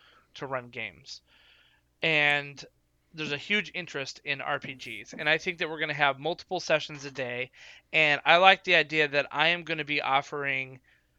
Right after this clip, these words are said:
Call of Cthulhu, Shadow of the Demon Lord, and maybe something else. Like, I might do a, I might do a D and D, depending on the interest in D. Like, there's a huge interest in D and D, like, amongst our peers. Um, but I like throwing out these alternative ones. Maybe I'll run a,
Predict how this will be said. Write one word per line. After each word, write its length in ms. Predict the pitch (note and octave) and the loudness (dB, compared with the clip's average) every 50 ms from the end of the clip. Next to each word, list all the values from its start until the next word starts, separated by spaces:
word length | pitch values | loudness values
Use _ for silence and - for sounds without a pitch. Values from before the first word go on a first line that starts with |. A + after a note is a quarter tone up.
| _ _ _ _ | _ _ _ _
Call 220 | - - D#3+ E3+ G#3+ | 2 6 6 6 6
of 80 | G#3+ | 4
Cthulhu, 760 | - G3 - - F3 D#3+ D#3 D#3 D3+ D3+ D3 D3 D3 D3 C#3+ - _ _ | 2 -4 -4 -2 -2 -2 0 0 0 0 2 0 -2 -2 -4 -8 _ _
Shadow 440 | - - - - E3 D#3 D#3 E3 F3 | -10 -8 2 6 8 8 8 8 4
of 60 | E3+ | 2
the 60 | E3+ | 0
Demon 380 | D#3+ C#3 C#3+ C#3 C3+ C3+ C3 C3 | -4 -6 -8 -8 -8 -10 -12 -12
Lord, 420 | C3 B2+ B2+ B2+ B2+ B2+ B2 B2 - _ _ - | -8 -6 -6 -6 -6 -6 -10 -14 -20 _ _ -4
and 240 | E3 D#3+ D#3+ D#3 | -4 -4 -4 0
maybe 260 | D3+ D#3+ D#3+ D#3 D#3 D3+ | 2 2 2 2 0 -4
something 440 | - - D#3+ C#3+ C3+ C#3 C3+ B2+ | -4 -4 -6 -6 -6 -8 -12 -10
else. 400 | B2 A#2+ A#2 A2+ - - - - | -10 -10 -10 -10 -10 -12 -6 0
Like, 260 | D3+ C#3 C#3 C#3 C3 C#3 | 2 4 4 4 2 2
I 80 | D3 | 0
might 320 | D#3 D#3 D3+ D3+ D3 D3 C3+ | 2 4 4 2 2 0 -4
do 240 | D3 C#3+ C#3+ C3+ | -6 -4 -2 0
a, 320 | C3+ C3 C3 C3 B2 B2 C3 | 0 2 2 2 2 0 0
I 100 | - D3 | -2 -2
might 220 | D3 D#3 D#3 C#3+ D3 | -2 -2 -2 -2 -2
do 120 | D3 C#3 | -4 -6
a 60 | C3+ C3 | -6 -6
D 180 | B2+ C3+ B2+ | -6 -10 -10
and 140 | B2+ C3 B2+ | -12 -12 -14
D, 260 | B2+ C3 B2+ B2+ B2+ B2+ | -12 -10 -10 -10 -10 -12
depending 380 | - C3+ C#3 D3 C#3+ C#3+ C#3 | -14 -12 -10 -10 -8 -8 -6
on 220 | C3+ C3 C3 B2+ B2+ | -6 -6 -6 -6 -6
the 160 | C3 C3 - | -6 -6 -6
interest 320 | C#3 C3+ C#3 B2+ - - | -8 -10 -10 -12 -12 -14
in 80 | C3 B2 | -16 -14
D. 180 | B2+ B2+ C3 - - - - - - | -12 -12 -12 -14 -16 -18 -18 -4 4
Like, 180 | - F#3+ G3+ F#3+ | 6 8 8 8
there's 160 | B3 B3+ A3+ | 6 4 4
a 40 | A#3 | 4
huge 340 | - - G#3 G#3+ G3+ D#3+ E3 | 4 4 4 4 4 2 0
interest 340 | D3+ C#3 - D3 C#3 - C#3+ | -2 -2 -4 -8 -8 -8 -10
in 140 | C#3 C3 | -14 -12
D 180 | B2+ C3+ C3+ C3 | -10 -10 -10 -10
and 100 | B2+ B2 | -10 -10
D, 300 | A#2+ B2+ B2 B2 B2+ B2+ - - | -10 -10 -10 -10 -10 -12 -10 -4
like, 200 | D3 C#3+ C3 - | -4 -4 -4 -4
amongst 340 | C#3+ D3 D3 C#3+ C3+ - D3+ | -8 -10 -10 -10 -8 -6 -6
our 140 | C3+ B2 A#2 | -6 -6 -6
peers. 500 | - C#3+ C#3 C3 B2+ B2 B2+ - - - _ - - - - - - - _ _ | -6 -6 -6 -4 -6 -8 -10 -12 -14 -14 _ -20 -20 -20 -20 -20 -20 -20 _ _
Um, 360 | - D3 C#3+ C3+ C3 C3 C#3 C3 | -2 0 2 2 2 0 -2 4
but 260 | - D3+ D3 C#3 C#3 - _ _ - - _ | 6 8 10 10 8 6 _ _ -20 -4 _
I 100 | - C#3+ | 2 6
like 180 | D3+ E3+ F3+ | 8 8 8
throwing 260 | - - G3 F#3+ G3 G3 | 8 4 2 4 6 6
out 140 | F#3+ F#3 | 4 4
these 180 | - F#3 E3+ E3+ | 2 0 0 2
alternative 500 | F3 E3+ - F#3 G3 G3+ G3 E3 C3+ A#2+ | 0 0 0 -2 -2 -2 -2 -4 -6 -6
ones. 280 | A#2 A#2 A2+ - - - | -8 -10 -12 -12 -8 0
Maybe 240 | C#3+ D#3+ E3+ F3+ G3+ | 2 2 6 10 10
I'll 160 | G3 G3 F#3+ | 10 10 10
run 240 | E3 F3 F3 F#3 F3+ | 8 8 6 8 8
a, 60 | F3 | 6